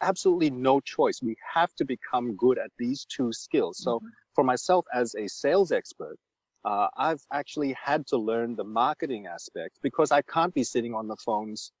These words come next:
Speaker 1: uh, doing cold calling all day.
Speaker 2: Mm.
Speaker 1: Uh, as a natural introvert, cold calling requires a huge amount of energy <laughs> from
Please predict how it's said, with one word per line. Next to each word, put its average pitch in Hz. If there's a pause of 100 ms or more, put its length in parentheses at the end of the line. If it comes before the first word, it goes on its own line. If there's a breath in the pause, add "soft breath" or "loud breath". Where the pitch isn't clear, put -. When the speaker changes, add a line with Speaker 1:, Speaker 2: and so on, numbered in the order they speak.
(200)
Speaker 1:
uh, 95
doing 113
cold 165
calling 95
all 196
day. - (220)
Speaker 2:
Mm. 156
Speaker 1:
Uh, 110 (180)
as 143
a 131
natural 131
introvert, 135
cold 175
calling 113
requires 123
a -
huge 220
amount 117
of 113
energy 127
<laughs> -
from 123